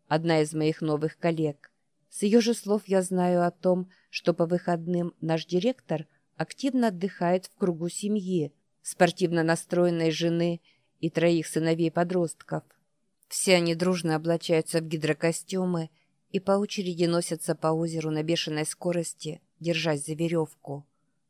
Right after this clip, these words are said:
Я им, конечно, завидую. Будь я их родственницей, я бы, наверное, занималась каким-нибудь колясочным спортом. Врачи из реабилитационного центра говорили,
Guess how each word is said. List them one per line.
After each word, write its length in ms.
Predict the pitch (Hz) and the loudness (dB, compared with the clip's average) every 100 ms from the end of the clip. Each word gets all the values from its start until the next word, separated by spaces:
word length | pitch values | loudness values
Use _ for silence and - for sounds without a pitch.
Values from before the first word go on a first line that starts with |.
| _ | _
Я 240 | - 196 233 | 0 2 4
им, 100 | 208 | 2
конечно, 540 | 151 143 165 - 170 | 0 0 0 -2 -4
завидую. 680 | 160 160 151 151 156 151 160 - _ _ _ _ _ | 2 2 2 -2 -2 -4 -6 -16 _ _ _ _ _
Будь 260 | - 170 - | -2 -2 0
я 140 | 160 | 0
их 140 | 165 175 | 0 2
родственницей, 840 | 180 180 - 160 156 - 160 156 _ _ _ - | 0 -2 -6 -4 -4 -4 -6 -6 _ _ _ -12
я 200 | 180 190 | 0 2
бы, 100 | 170 | 2
наверное, 640 | 175 170 180 170 165 156 - | 2 2 2 0 -4 -4 -8
занималась 640 | 160 175 180 190 190 165 | -6 -2 0 0 -2 -2
каким-нибудь 640 | - 165 - 170 165 160 156 | -4 -6 -2 0 0 -2 -4
колясочным 640 | 170 165 170 160 - 165 | 0 0 0 -4 -6 -6
спортом. 680 | 170 - 180 165 - 156 156 _ _ _ _ _ | -6 -4 -2 -2 -2 -8 -8 _ _ _ _ _
Врачи 480 | 156 170 180 - 185 | -4 -2 0 -2 -2
из 100 | 170 | -2
реабилитационного 1160 | 165 170 160 170 160 160 - 180 175 165 156 | 2 2 4 0 0 -2 0 0 0 0 0
центра 500 | 165 - 175 165 156 | -2 -2 -2 0 -4
говорили, 680 | 160 156 156 165 180 170 156 | -2 0 2 2 0 0 -4